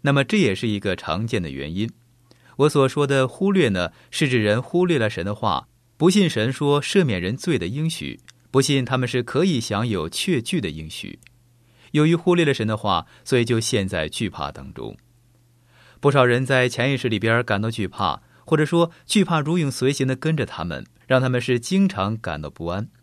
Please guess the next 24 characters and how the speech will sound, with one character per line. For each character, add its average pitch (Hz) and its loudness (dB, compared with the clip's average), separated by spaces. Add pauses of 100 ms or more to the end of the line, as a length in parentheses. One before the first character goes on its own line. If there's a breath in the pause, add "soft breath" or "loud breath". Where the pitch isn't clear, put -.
(540 soft breath)
他 135 2
们 143 2
虽 240 0
然 190 4
信 170 0
了 101 0
耶 101 0
稣， 131 0 (200 loud breath)
但 135 4
却 131 2
不 123 0
知 117 -2
道 107 2
死 127 -2
后 175 2
可 135 -4
以 120 2
到 117 2
永 110 0
恒 117 -2
的 110 -2
天 127 -2
家 113 -2
去， - -8